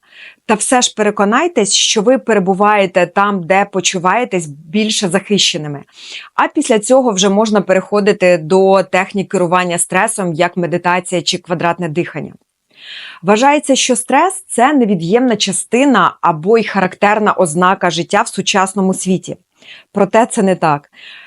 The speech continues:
Стрес був складовою людського життя завжди. Якщо здається, що воно стало важчим,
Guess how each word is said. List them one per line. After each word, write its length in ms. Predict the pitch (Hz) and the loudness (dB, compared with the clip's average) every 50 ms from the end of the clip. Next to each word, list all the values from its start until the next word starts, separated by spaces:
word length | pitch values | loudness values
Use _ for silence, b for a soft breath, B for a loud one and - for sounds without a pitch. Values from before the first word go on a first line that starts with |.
| B B | B B
Стрес 460 | - - - - 247 254 302 320 240 | -16 -8 -2 2 2 4 4 2 0
був 320 | 202 185 175 220 254 247 226 | -2 0 0 0 0 0 -2
складовою 720 | - - - 214 202 185 170 190 175 190 220 220 208 196 | -6 -2 0 0 2 2 2 2 2 4 4 4 4 4
людського 580 | 185 180 175 - - - 202 208 208 185 196 | 4 2 2 -2 -2 0 2 2 4 2 2
життя 420 | 175 156 185 175 - 202 202 233 - 202 | 2 0 0 0 0 2 2 2 2 2
завжди. 560 | 196 202 185 175 165 151 170 180 160 147 - _ _ _ b b b b b b b b | 0 -2 -2 -2 -2 0 0 0 0 -2 -6 _ _ _ b b b b b b b b
Якщо 580 | 180 220 208 - - - 277 285 294 285 262 - | 0 0 0 0 0 2 4 4 4 4 4 2
здається, 600 | - 190 170 208 220 202 233 262 269 262 - 233 | -2 -2 0 0 2 4 4 2 2 2 2 0
що 200 | 208 - - 220 | 0 2 0 0
воно 220 | 190 214 220 233 226 | 0 2 2 0 0
стало 380 | - - - 214 220 220 196 | 0 0 0 0 2 2 0
важчим, 640 | 170 175 185 247 320 320 - - - 180 156 151 151 | 0 2 0 0 0 0 -2 -2 -2 -2 -4 -6 -10